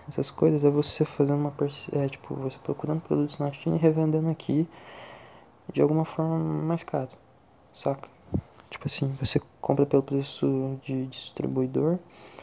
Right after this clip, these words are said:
e revende, saca? Por alguns reais mais caro, sei lá, foda-se, não entendo disso. Mas é isso.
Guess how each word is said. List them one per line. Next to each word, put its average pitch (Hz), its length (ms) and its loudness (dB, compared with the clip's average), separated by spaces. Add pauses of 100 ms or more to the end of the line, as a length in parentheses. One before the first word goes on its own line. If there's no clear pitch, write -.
(840)
e 143 760 -2
revende, 143 1120 -2 (340)
saca? - 360 -10 (1500)
Por - 140 -10
alguns 135 260 -2
reais 131 380 -6
mais 127 200 -2
caro, 135 540 -6
sei - 160 -4
lá, 127 160 -6 (320)
foda-se, - 420 -6
não 151 60 -6
entendo 131 320 -8
disso. - 280 -20 (1400)
Mas 170 600 8
é 233 60 8
isso. - 460 2